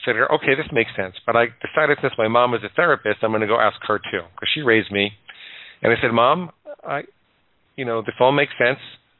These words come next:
but is there anything in my upbringing that would have set up a pattern where if I felt lonely or depressed or brokenhearted, that I'd go running to chocolate?"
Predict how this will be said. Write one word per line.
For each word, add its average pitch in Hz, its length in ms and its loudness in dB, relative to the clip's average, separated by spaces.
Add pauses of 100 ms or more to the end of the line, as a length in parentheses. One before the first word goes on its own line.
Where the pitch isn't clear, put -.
(200)
but 117 180 2
is 110 100 -8
there 135 100 0
anything 185 240 -4
in 151 60 2
my 120 120 2
upbringing 104 600 -2
that 107 160 -2
would 107 160 -4
have 104 200 -2
set 120 140 2
up 117 140 -2
a 98 40 -12
pattern 113 480 -2
where 104 140 0
if - 100 -6
I 107 140 2
felt 107 240 -4
lonely 107 360 -2
or 104 120 -2
depressed - 580 0
or 101 100 0
brokenhearted, 101 720 0 (640)
that 110 120 4
I'd 110 140 4
go 110 100 0
running 101 280 -2
to 104 100 -6
chocolate?" - 460 -2